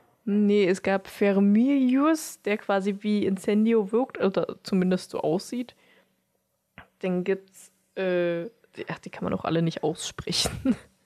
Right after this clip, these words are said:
Aber ich glaube, dieser Vermilius-Zauber war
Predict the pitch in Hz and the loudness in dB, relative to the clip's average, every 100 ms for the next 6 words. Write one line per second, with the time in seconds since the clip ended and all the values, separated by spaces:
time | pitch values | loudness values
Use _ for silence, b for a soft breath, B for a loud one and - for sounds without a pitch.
0 | _ _ _ _ _ _ _ _ _ b | _ _ _ _ _ _ _ _ _ b
1 | b b b b b b b b _ _ | b b b b b b b b _ _
2 | _ - 185 190 - 208 214 185 220 202 | _ -10 -4 -4 0 2 2 0 0 0
3 | 190 - 196 190 196 208 247 247 233 240 | 0 2 2 4 4 4 4 4 4 4
4 | 269 - - - 247 233 254 254 240 208 | 2 -2 -12 -8 -2 0 2 0 0 -2
5 | 214 | -2